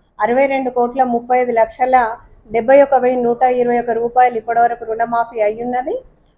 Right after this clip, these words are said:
దయచేసి రైతు సోదరులందరూ ఈ విష-, ఈ దీన్ని వినియోగించుకొని తిరిగి మళ్ళీ రుణాలు పొందాల్సిందిగా, రెన్యువల్ చేసుకొని రుణాలు పొందాల్సిందిగా కోరుచున్నాము. మరియు, ఆ, దాదాపుగా మన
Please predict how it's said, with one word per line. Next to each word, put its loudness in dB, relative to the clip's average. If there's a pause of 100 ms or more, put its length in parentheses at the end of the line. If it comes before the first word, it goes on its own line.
దయచేసి 2
రైతు -2
సోదరులందరూ 0 (100)
ఈ -4
విష-, -12
ఈ -6
దీన్ని -4
వినియోగించుకొని -2 (440)
తిరిగి 2
మళ్ళీ 2
రుణాలు 0
పొందాల్సిందిగా, 0
రెన్యువల్ 0
చేసుకొని -4
రుణాలు -2
పొందాల్సిందిగా 0
కోరుచున్నాము. -4 (480)
మరియు, 0 (540)
ఆ, -2 (400)
దాదాపుగా 4
మన 0